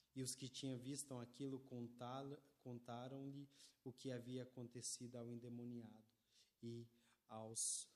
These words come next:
porcos. Então aqui nós temos esse encontro e o resultado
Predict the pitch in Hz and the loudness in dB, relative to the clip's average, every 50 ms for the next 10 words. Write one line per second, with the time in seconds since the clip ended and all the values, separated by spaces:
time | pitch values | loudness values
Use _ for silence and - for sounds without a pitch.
0 | - - - - _ _ _ - - 117 113 104 - - - - - 110 - - | -20 -20 -20 -20 _ _ _ 0 2 4 4 4 0 -6 -14 -8 0 4 4 4
1 | - - - - - - - 120 143 147 156 151 151 - 185 190 196 185 - - | 4 0 -6 -18 -18 -10 -4 0 2 4 4 4 2 2 2 2 4 4 2 2
2 | - 185 175 180 185 185 180 - - - - - _ _ _ _ _ _ _ _ | 4 4 4 4 4 4 2 2 2 0 -12 -20 _ _ _ _ _ _ _ _
3 | _ _ _ - - - 151 165 156 - - 160 151 147 147 147 147 - 135 135 | _ _ _ -10 4 8 10 12 12 12 12 12 12 10 10 8 4 4 6 8
4 | 147 156 151 - 156 156 165 165 143 127 156 156 147 147 156 139 - - 151 143 | 8 6 6 4 2 4 4 4 4 6 6 6 6 6 4 0 0 4 6 6
5 | 147 151 151 147 143 147 151 | 6 6 4 4 2 -2 -2